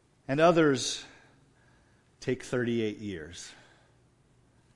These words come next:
to respond. We are never held responsible for people's response to the gospel.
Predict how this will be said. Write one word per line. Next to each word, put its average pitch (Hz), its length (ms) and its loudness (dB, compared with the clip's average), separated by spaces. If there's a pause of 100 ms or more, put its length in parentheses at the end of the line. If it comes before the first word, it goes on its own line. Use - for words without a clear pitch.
(760)
to 104 140 -12
respond. - 680 -12 (580)
We 139 100 2
are 143 80 4
never 147 260 4
held 127 260 0
responsible 120 680 -2
for 113 120 -8
people's 120 440 -4
response 131 640 -2
to 147 160 -2
the 135 100 -2
gospel. 139 720 2